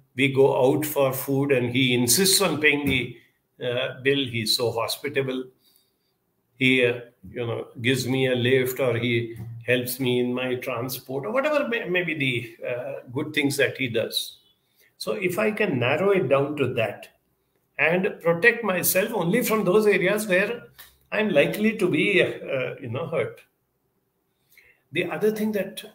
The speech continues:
I want us to understand, there's a very good quote which says, "Every saint has a past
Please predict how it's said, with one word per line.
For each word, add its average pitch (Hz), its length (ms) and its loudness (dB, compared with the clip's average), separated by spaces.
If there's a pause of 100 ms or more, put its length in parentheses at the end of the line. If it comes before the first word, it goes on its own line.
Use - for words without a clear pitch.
I 147 60 -4
want 135 280 -6
us - 140 -8
to 131 140 -8
understand, 120 560 -6 (640)
there's 147 280 -4
a 170 60 -6
very 165 420 -4
good 151 580 -6
quote 135 400 2
which 117 160 0
says, - 640 -2 (480)
"Every 214 380 2
saint 160 580 2 (480)
has 117 260 -2
a 113 80 2
past - 600 -6